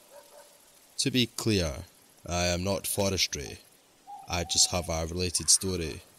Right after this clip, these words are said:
My cousin is with the Forest Service in the Montana, Wyoming area,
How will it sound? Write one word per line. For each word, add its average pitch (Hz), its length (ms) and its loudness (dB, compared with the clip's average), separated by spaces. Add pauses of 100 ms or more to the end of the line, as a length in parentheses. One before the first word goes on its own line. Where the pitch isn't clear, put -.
(1080)
My 101 200 0
cousin 113 360 0
is 92 160 2
with 92 180 -2
the 90 80 -4
Forest 85 480 2
Service 82 480 2
in 82 180 -2
the 82 200 -4
Montana, 87 840 0
Wyoming 87 540 -2
area, 85 460 0